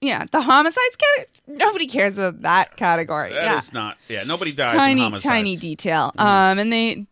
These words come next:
Speaker 1: had an analysis of twenty-two different states, including, and they couldn't find any difference between red and blue states, including red states like Massachusetts, because they categorized the states red and blue based on who the governor was, which I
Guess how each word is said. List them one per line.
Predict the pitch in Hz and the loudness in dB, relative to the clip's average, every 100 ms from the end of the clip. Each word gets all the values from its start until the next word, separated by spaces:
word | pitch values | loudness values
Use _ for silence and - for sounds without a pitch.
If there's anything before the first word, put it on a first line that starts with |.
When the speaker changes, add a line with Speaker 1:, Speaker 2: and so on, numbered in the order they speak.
| _ - | _ -2
Speaker 1:
had | 233 220 | 0 0
an | 214 | 0
analysis | 208 196 185 196 220 202 196 190 | -2 2 2 0 -2 -4 -4 -4
of | 180 | -8
twenty-two | - 202 196 190 214 | -8 -6 -6 -6 -6
different | 190 185 180 170 | -6 -6 -6 -8
states, | - - 277 262 - | -10 -4 -2 -2 -4
including, | 220 - 277 277 247 | -8 -4 -4 -4 -4
and | 240 247 | -2 -2
they | 233 | -4
couldn't | - 269 285 294 | -4 -6 -6 -2
find | 302 294 | -2 -2
any | 277 277 | -2 -2
difference | 240 240 277 - | -4 -6 -8 -10
between | 233 - 233 208 | -14 -10 -10 -10
red | 190 202 220 214 | -6 -2 -2 -2
and | 202 180 | -6 -8
blue | 190 208 226 | -8 -6 -8
states, | - 320 370 247 | -6 -6 -6 -10
including | 214 220 214 202 | -8 -8 -6 -6
red | 202 - | -6 -6
states | 220 220 - | -8 -8 -8
like | 175 - | -12 -10
Massachusetts, | 208 202 208 220 220 302 311 - _ | -6 -6 -6 -8 -8 -8 -12 -18 _
because | 233 233 202 - | -10 -8 -8 -8
they | 202 190 _ - | -8 -8 _ -8
categorized | 214 190 196 190 196 | -4 -2 0 0 -2
the | 196 | -8
states | - 202 202 - - _ | -6 -4 -4 -8 -20 _
red | 196 190 | -6 -6
and | 196 | -6
blue | 196 196 196 | -6 -6 -4
based | 196 202 | -4 -4
on | 202 | -6
who | 208 | -6
the | 190 | -4
governor | 180 175 202 214 | -4 -4 -6 -6
was, | 220 247 | -6 -6
which | |
I | 202 | -4